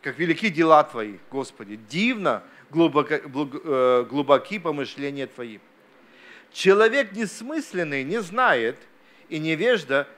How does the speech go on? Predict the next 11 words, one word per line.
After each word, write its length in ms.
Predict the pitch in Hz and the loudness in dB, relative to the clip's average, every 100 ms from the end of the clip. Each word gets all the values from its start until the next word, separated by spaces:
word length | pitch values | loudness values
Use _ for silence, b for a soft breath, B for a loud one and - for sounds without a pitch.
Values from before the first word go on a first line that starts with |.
| - | -14
не 180 | 131 185 | -4 0
разумеет 600 | 185 151 185 185 135 - | 0 0 -4 -2 -4 -6
того». 280 | 104 92 - - _ _ _ _ _ _ _ _ | -12 -12 -20 -20 _ _ _ _ _ _ _ _
Если 240 | 135 151 156 | -8 -6 0
вам 220 | 165 160 | 0 2
непонятно, 840 | 160 160 147 143 190 214 170 113 _ _ _ _ _ _ _ _ _ _ _ _ _ | -2 4 4 6 2 2 -8 -14 _ _ _ _ _ _ _ _ _ _ _ _ _
спросите, 600 | - 147 143 165 131 117 | -4 -2 -2 -6 -6 -10
ты 440 | 135 127 123 123 | -6 -4 -4 -6
вежда 440 | 120 170 165 143 139 | -4 0 0 0 -2
или 140 | 135 | -2
невежда? 600 | 135 139 127 104 92 | -6 -4 -4 -6 -8